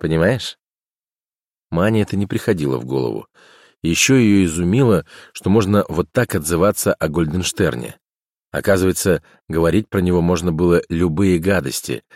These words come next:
Главное было каждый раз называть его прекрасным. Еще один из банкирских лайфхаков. "Подожди", сказала Офа, "еще не то увидишь.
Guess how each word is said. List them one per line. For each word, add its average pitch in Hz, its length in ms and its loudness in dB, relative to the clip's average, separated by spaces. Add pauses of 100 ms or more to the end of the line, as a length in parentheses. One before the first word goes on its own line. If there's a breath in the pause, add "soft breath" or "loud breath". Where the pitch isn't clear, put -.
(320 soft breath)
Главное 110 460 2
было 95 260 2
каждый 85 500 -2
раз 117 260 0
называть 87 440 0
его 85 120 0
прекрасным. 80 720 -4 (580)
Еще 85 340 0
один 104 240 0
из 95 100 0
банкирских 78 720 -4
лайфхаков. - 680 -4 (920)
"Подожди", 101 500 2
сказала 73 480 -2
Офа, - 240 -8 (220)
"еще 113 260 0
не 123 160 4
то 120 160 2
увидишь. 73 560 0